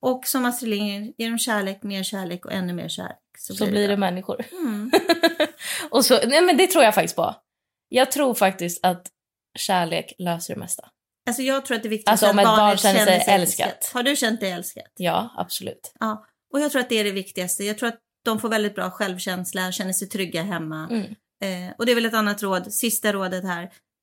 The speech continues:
Speaker 1: när barnen blir lite större. Lär dem även att om de gör fel så kommer ni älska dem lika mycket. Ni kan bli arga, men ni vill hellre att de kommer till er än
Speaker 2: Mm.
Speaker 1: att ni får höra. För Nicole, när hon har gjort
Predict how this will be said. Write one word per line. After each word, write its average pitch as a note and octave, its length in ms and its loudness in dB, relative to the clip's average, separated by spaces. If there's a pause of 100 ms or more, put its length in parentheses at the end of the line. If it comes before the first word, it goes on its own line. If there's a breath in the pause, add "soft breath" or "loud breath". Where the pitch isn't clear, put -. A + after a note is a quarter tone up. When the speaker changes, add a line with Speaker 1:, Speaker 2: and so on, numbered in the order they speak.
Speaker 1:
när G#3+ 80 0
barnen G3 260 -2
blir F#3+ 100 -2
lite F3+ 180 -8
större. F#3 440 -6 (320 soft breath)
Lär A3 260 2
dem G#3+ 160 -2
även F#3+ 220 -2
att G#3+ 140 -6
om G3+ 260 -6
de G3 160 -6
gör G3 100 -4
fel F3 460 -6
så - 140 -8
kommer G3 200 -4
ni F3+ 60 -6
älska F#3+ 320 -4
dem G#3 100 -2
lika F#3+ 280 -4
mycket. F#3 260 -8
Ni F3+ 80 -6
kan A3+ 240 -2
bli A#3+ 100 -2
arga, G3+ 260 0
men G3 160 -4
ni G3 60 -6
vill F#3+ 140 -4
hellre F#3 240 -2
att F3 60 -12
de F3+ 140 -6
kommer F3+ 280 -6
till G#3+ 340 -6
er G#3+ 140 0 (540)
än A3 40 0
Speaker 2:
Mm. G3 120 -2
Speaker 1:
att F#3 100 -6
ni F#3+ 120 -4
får F#3+ 120 -6
höra. F3+ 200 -4
För G#3+ 120 -8
Nicole, G#3+ 480 -2 (260 loud breath)
när A3 60 -10
hon G#3 100 -4
har G3+ 80 -2
gjort F#3 300 -8